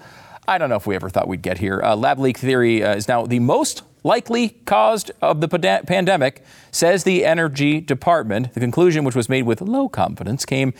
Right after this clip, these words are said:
as America's intelligence agencies remain divided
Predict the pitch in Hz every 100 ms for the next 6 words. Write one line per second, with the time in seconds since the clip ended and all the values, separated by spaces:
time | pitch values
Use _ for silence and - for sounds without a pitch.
0 | - - - 139 143 147 151 135 151 147
1 | 180 180 160 160 120 117 117 113 113 107
2 | - - 98 104 90 90 92 151 139 104